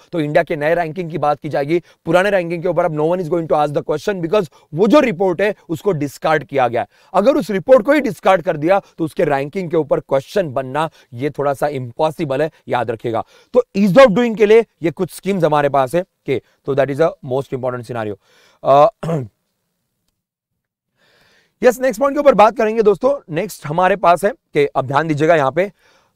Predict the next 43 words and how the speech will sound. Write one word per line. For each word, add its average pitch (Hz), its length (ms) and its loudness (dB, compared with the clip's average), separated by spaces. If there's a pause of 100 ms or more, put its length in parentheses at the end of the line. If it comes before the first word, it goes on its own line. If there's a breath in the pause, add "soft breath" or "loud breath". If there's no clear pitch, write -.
now 247 200 2
युवा 196 380 2
सहकार 208 580 4 (120)
cooperative 202 520 0
enterprise 185 540 0
support 196 320 -2
and 180 120 -4
the 170 140 -2
innovative 151 520 -2
scheme। 120 280 -6
now 160 180 2
ये 160 140 0
है 175 200 2 (260)
स्टार्टअप्स 156 640 -2
के 143 120 -4
लिए। 110 180 -6 (160)
अब 139 120 -4
ये 156 60 2
ब-, 147 240 2
बहुत 131 240 0
सारे 165 180 0
स्टार्टअप्स 135 440 -2
इंडिया 143 240 -2
में 156 100 -4
है, 175 40 -4
स्टार्टअप 147 420 -6
इंडिया, 160 200 -4
स्टैंडअप 143 420 -4
इंडिया 151 260 0 (200 soft breath)
हमें 156 180 -2
पता 127 260 -2
है, 110 80 -8 (340 soft breath)
पर 262 100 4
कोऑपरेटिव 220 640 2
सहकार, 160 480 2
आजकल 151 300 -4
सहकार 175 400 0
की 202 100 -6
बड़ी 175 180 2
बात 151 240 0
हो 151 100 -2
रही 151 100 -2
है। 196 120 2